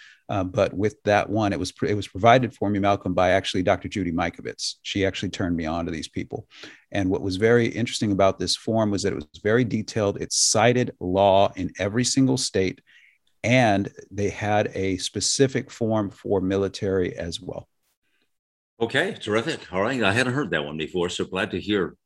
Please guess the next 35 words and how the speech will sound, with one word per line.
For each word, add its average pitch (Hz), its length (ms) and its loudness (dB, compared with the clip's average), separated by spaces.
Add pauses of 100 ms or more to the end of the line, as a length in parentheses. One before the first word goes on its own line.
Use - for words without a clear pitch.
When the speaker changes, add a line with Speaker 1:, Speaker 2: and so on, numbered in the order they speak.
(680)
Speaker 2:
the 90 80 -4
response 92 360 -4
to 98 100 -8
that. 95 160 4
This 123 200 0
one 147 120 0
is 113 100 0
from 90 220 -2
Tom. 85 500 -4 (440)
Um, 69 340 -8
would 113 200 -2
you 110 340 -2 (200)
please, 147 280 -2
oh, 101 160 0
the, 95 160 0
now, 92 380 0
the, 113 280 -4
see, - 180 -6
some 143 240 -2
people, 101 400 -2
they, 90 220 2
they're 90 240 -2
asking, 92 500 -2
in 90 80 -10
fact, 95 260 -2
I've 85 120 -2
had 92 160 -2
others 80 300 -8
ask 80 200 -6
McCullough 82 380 -8
for 76 80 -16
this 73 200 -8
as 76 140 -12
well, 78 280 -4
and 69 120 -10